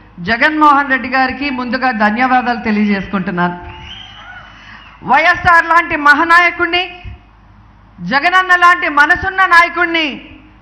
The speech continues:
ఈ తెలుగు ప్రజల కోసం పుట్టించిన ఈ మట్టికి,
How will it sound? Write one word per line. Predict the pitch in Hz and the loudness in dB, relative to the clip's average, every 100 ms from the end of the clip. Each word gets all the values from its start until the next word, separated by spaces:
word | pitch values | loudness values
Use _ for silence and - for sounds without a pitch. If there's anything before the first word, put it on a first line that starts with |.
| _ _ _ - | _ _ _ -6
ఈ | 294 320 | -4 -4
తెలుగు | 311 285 302 370 | -4 -6 -4 -6
ప్రజల | 320 311 330 330 | -2 -4 -2 -4
కోసం | 311 320 330 311 | -2 -2 -2 -4
పుట్టించిన | 311 311 339 339 330 320 277 - - - - - - | -6 -4 -4 -4 0 4 4 2 -8 -20 -20 -20 -12
ఈ | 240 302 | -6 -4
మట్టికి, | 277 254 262 339 320 330 311 | 0 -2 0 -4 -4 -6 -6